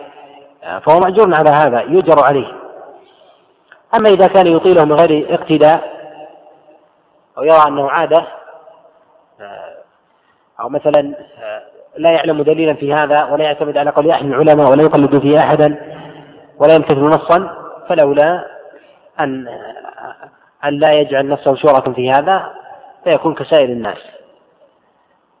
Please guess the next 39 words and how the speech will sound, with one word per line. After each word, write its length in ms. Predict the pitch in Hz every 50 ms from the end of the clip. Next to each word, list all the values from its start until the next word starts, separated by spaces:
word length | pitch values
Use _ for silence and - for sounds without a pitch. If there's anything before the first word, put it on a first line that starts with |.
| _ -
هذا، 260 | 180 165 143 147 151
هذا 280 | 196 170 160 165 143 131
هو 120 | 117 123
الأولى. 220 | 120 117 123 135 165 196
أما 140 | 214 196 190
إذا 160 | 170 156 175
كان 240 | 156 - 175 151 131
يعتقد، 420 | 147 139 135 - 147 - - 123 - - - - - - - - - - _ - - - -
قال 180 | - 185 185 175
بعض 160 | 156 160 143
العلماء 380 | 139 143 170 165 151 147 156 165
بأنه 320 | 175 185 202 196 196 196
سنة، 340 | 185 - 220 202 156 120 104 - - - - - - - - - - _ _ _ _ _ _ _ _ _ _ _ _ _ _ _ -
إذا 160 | 113 117 147
كان 200 | 143 - 180 170
يعتقد 440 | 180 180 175 170 170 - 160 143 131
ويقلد 680 | 120 123 120 117 117 110 127 139 139 - 175 170 165
بعض 100 | 165 151
العلماء 440 | 147 135 143 170 170 160 151 143 139
في 200 | - - 139 139
هذا، 260 | 151 160 156 147 151 151 143
أو 80 | 123 139
مثلًا 180 | 143 139 147
يدل 160 | 147 147 151 170
الله 140 | 160 151
عز 140 | 135 143 139
وجل 180 | 151 147 147 143
بأنه 260 | 143 143 139 143 143
سنة 460 | 135 - 170 160 156 170 170 170 - - - - - - - -
وفعله، 360 | 127 - 170 165 143 147 135
لا 100 | 135 147
حرج 220 | - 156 147 131 135
عليه 140 | 135 156
وهو 120 | 165 160 147
مأجور 380 | 139 127 117 143 143 135 127
على 140 | 113 123 127
هذا 220 | 120 131 139 135 135
بإذن 180 | 107 110 107
الله. 260 | 104 90 82 80 78